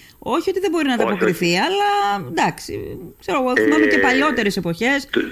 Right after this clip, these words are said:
Speaker 1: είχαμε
Speaker 2: το,
Speaker 1: ίδιες δυνάμεις.
Speaker 2: το αισιόδοξο είναι ότι με οποιοδήποτε τρόπο ο πολίτης θα εξυπηρετείται.
Speaker 1: Ναι, ναι, ναι. Ωραία, λοιπόν, κυρία Παρχέ,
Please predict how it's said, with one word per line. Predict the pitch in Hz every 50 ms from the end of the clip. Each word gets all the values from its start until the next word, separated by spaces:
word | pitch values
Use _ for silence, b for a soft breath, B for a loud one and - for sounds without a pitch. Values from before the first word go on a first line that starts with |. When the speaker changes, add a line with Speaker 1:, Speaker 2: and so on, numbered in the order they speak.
| - - - -
Speaker 1:
είχαμε | - 254 277 - - - 294 277
Speaker 2:
το, | 277
Speaker 1:
ίδιες | 269 277 269 220 220 202 185
δυνάμεις. | 175 180 175 165 160 156 151 143 143 147 - - - - _ - - - - - - -
Speaker 2:
το | - 127 123
αισιόδοξο | - - - - 127 120 131 156 175 165 185 170 - - - 143
είναι | 131 156 185 202 202 208 208 208 202 -
ότι | - 147 139 139 135 139 135 139 139 131 127 123 107 - - 110
με | 113 123 131 123 120 - -
οποιοδήποτε | 139 - - 135 127 143 196 190 185 170 131 131
τρόπο | 110 - 135 156 180 190 - - 214 208 202 185 -
ο | 165 165 147
πολίτης | - - 143 143 147 196 226 - - 220 -
θα | - 202
εξυπηρετείται. | - - - 160 170 165 160 131 127 117 - - - - - - - -
Speaker 1:
Ναι, | 202 202 196 165 151 156 - - _ _ _ _ - _ _
ναι, | - - 190 180 170 165 165 - - _ _ _ _ _ _
ναι. | - 185 185 170 165 B B B B B B B B B
Ωραία, | - 320 349 311 233
λοιπόν, | 240 - 403 381 311 254
κυρία | 240 339 330 359 349
Παρχέ, | 269 254 233 - 196 170 156 135